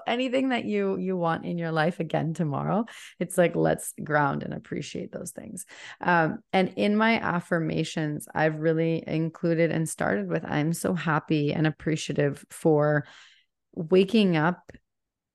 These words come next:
in alignment and really answering my calling and answering the truth, my truth, living that truth." And so I think it's really important to start with us, the things that we are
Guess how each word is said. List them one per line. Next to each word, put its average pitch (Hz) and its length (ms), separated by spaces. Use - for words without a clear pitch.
in 185 120
alignment 151 1040
and 160 220
really 175 320
answering 156 960
my 147 220
calling 139 680
and 147 160
answering 143 600
the 131 80
truth, - 600
my 165 320
truth, - 480
living 170 560
that - 220
truth." - 420
And 175 180
so 175 320
I 196 100
think 196 360
it's 190 200
really 175 280
important - 520
to 196 80
start - 360
with 175 160
us, 185 440
the 175 160
things 170 320
that - 180
we 180 320
are 156 400